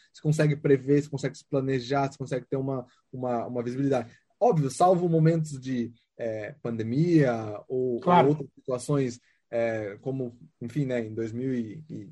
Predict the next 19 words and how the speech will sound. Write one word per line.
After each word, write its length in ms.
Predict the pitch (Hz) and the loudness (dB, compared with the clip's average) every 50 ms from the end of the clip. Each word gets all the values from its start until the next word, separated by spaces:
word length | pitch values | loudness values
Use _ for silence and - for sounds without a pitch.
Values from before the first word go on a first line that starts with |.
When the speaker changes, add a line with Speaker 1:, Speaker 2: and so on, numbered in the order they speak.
| - - | -20 -20
Speaker 1:
acho 100 | - - | -20 -20
que 80 | _ _ | _ _
foi 200 | _ 127 127 117 | _ -6 -6 -6
dezesseis, 720 | 117 113 107 101 104 98 - - - 147 147 135 117 107 | -8 -14 -16 -16 -16 -16 -8 -2 0 2 2 2 -2 -4
da 100 | 110 117 | -8 -8
época 320 | 110 113 113 113 _ - 117 | -6 -6 -8 -6 _ -8 -6
do, 220 | 110 113 110 107 - _ _ _ _ _ _ | -4 -4 -6 -6 -8 _ _ _ _ _ _
da, 220 | _ 113 107 104 104 | _ -4 -4 -4 -4
das, 600 | 101 104 107 104 104 95 - - - - - _ _ _ _ _ _ _ _ | -4 -6 -8 -8 -8 -10 -12 -16 -18 -20 -20 _ _ _ _ _ _ _ _
do 80 | - - | -12 -10
Michel 300 | 113 110 110 - 117 107 | -8 -8 -6 -6 -6 -6
Temer 400 | 104 - 123 127 127 120 117 113 | -6 -6 -4 -4 -2 -2 -4 -6
com, 380 | 113 - 113 107 104 104 107 - | -6 -10 -10 -10 -10 -12 -14 -14
com 240 | - 117 110 110 | -12 -10 -10 -8
as, 180 | 110 104 101 120 | -10 -10 -12 -16
com 140 | - - 117 | -14 -12 -12
as 100 | 117 - | 0 6
Speaker 2:
Isso, 300 | 202 226 220 196 120 120 | 8 8 8 8 6 2
Speaker 1:
questões 200 | 117 - - | -4 -6 -10